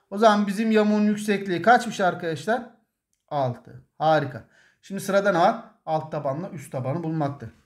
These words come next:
E, sanki üst tabanı da bulduk gibi ya. Şurası on dört değil mi? Yani burası on dört. Yani şurası on dört. Dolayısıyla burası on dört. E, katladığımızda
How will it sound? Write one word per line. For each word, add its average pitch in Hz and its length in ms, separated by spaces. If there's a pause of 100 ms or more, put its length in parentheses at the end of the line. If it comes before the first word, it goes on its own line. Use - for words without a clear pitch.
(120)
E, 143 60
sanki 202 420
üst - 240
tabanı 202 320
da 196 140
bulduk 185 320
gibi 151 160
ya. 131 260
Şurası 190 460
on 185 280
dört 196 260
değil 302 120
mi? 151 160 (1000)
Yani 180 400
burası 233 380
on 131 260
dört. 135 580 (1040)
Yani 202 380
şurası 196 520
on 117 400
dört. 156 600 (600)
Dolayısıyla 208 960
burası 185 460
on 226 220
dört. 254 400
E, 160 140
katladığımızda 208 1200